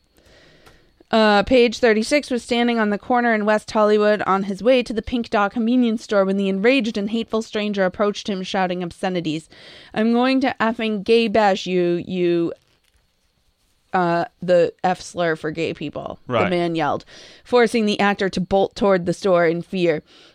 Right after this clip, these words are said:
Speaker 1: Employees at the Pink Dot escorted a terrified Page into the shop, but the man allegedly followed him and stood at the store's doorway. "This is why I need a gun," the maniac reportedly yelled at Page through the glass door.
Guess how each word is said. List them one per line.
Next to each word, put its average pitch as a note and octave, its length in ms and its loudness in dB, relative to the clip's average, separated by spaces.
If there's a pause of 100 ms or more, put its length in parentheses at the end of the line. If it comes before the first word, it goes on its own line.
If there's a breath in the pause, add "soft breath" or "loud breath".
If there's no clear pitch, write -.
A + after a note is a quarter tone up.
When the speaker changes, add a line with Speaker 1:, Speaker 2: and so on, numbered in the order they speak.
Speaker 1:
Employees C#4+ 460 2
at C4 80 -2
the B3 80 -4
Pink C4 220 -2
Dot A#3+ 120 4
escorted A3+ 440 -2
a A3 40 -8
terrified A#3+ 540 0
Page A3 260 0
into G#3 160 -4
the G3+ 80 -6
shop, C4+ 300 2
but A#3+ 100 -4
the A3+ 80 0
man A3 220 0
allegedly G3+ 460 -2
followed G3 400 2
him G3 100 0
and F#3+ 140 -4
stood F3+ 180 -6
at F3 80 -6
the F3+ 80 -8
store's F3+ 380 -4
doorway. F3 520 0 (420 loud breath)
"This D4 200 0
is C4 140 2
why B3+ 220 6
I A#3 120 6
need A#3 220 2
a G#3 40 4
gun," G3+ 360 2
the F3+ 80 2
maniac F3+ 420 2
reportedly F3+ 580 0
yelled E3+ 280 4
at - 100 0
Page E3+ 380 -2
through F#3 220 0
the E3+ 80 -6
glass F3 340 -2
door. E3 340 -4